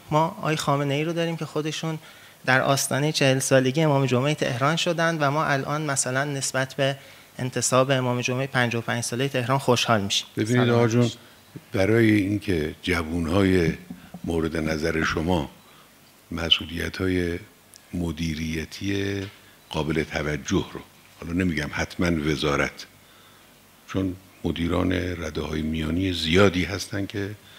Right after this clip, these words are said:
Speaker 2: می‌تونن فعال بشن، جوونا این مدیریت رو به عهده بگیرن، راهش اینه که دولت به وسیلهٔ یک جوان تشکیل بشه.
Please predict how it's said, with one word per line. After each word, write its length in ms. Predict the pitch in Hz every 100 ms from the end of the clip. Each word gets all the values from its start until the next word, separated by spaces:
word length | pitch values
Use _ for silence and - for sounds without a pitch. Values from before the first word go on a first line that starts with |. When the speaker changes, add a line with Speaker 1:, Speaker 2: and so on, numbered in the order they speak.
| - -
Speaker 2:
می‌تونن 360 | 90 - 85 82
فعال 360 | - 80 - 65
بشن، 220 | - - - - - - -
جوونا 560 | - 87 85 98 107 120
این 240 | 95 87
مدیریت 540 | 80 78 80 78 76
رو 160 | 82 80
به 120 | 78
عهده 240 | 78 73 85
بگیرن، 500 | 87 85 95 113 120 - - -
راهش 360 | 135 131 127 120
اینه 220 | 131 127
که 320 | - 123 127 - - - -
دولت 680 | 104 104 98 110 127 - - - - - _ _
به 80 | 101
وسیلهٔ 420 | 95 90 - 98
یک 320 | 113 107 113 101 92
جوان 480 | 90 85 92 90
تشکیل 440 | 71 71 - 76 71
بشه. 220 | 67 -